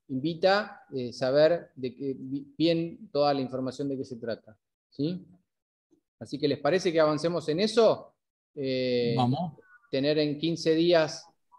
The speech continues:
Speaker 1: eh, más o menos un, un listadito, ¿les parece?
Speaker 2: Perfecto.
Speaker 1: Bien. Yo no tuve novedades respecto a la Dirección General de Ciencia y Tecnología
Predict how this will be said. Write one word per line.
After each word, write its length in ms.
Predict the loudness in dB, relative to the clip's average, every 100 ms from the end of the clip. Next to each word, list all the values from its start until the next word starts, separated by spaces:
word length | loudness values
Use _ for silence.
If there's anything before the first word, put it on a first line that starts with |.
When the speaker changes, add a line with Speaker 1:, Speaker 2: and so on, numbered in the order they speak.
| -20 -20
Speaker 1:
eh, 440 | -10 -6 -4 -2 -2
más 240 | -2 -4
o 40 | -2
menos 300 | -2 -2 -4
un, 480 | -4 -2 -4 -6 -8
un 120 | -6
listadito, 840 | -6 -2 0 0 4 4 4 -6 _ -18
¿les 100 | -6
parece? 640 | -4 -2 0 0 -2 -10 _ _ _ _ _ _ _ _
Speaker 2:
Perfecto. 680 | -4 -4 -2 -4 -4 -12 -14 _ _ _ _ _
Speaker 1:
Bien. 420 | -8 -6 -6 -12 _ _ _ _ _ _ _ _ _ _ _ _ _ _ _ _ _ _ _ _ _ _ -6
Yo 120 | -2
no 180 | 0 2
tuve 500 | 6 8 8 6 -2
novedades 1200 | -4 -2 2 4 6 8 8 6 2 -6 -16 _ _ _ _ _ _ _ _ -14
respecto 920 | -10 -6 -2 -2 2 4 4 2 -6 _
a 260 | -4 -2 0
la 140 | 2 0
Dirección 380 | 0 -4 -6
General 260 | -2 0 0
de 120 | 0
Ciencia 320 | -2 -4 -4
y 60 | -6
Tecnología 800 | -4 0 -2 -2 -2 0 0 -2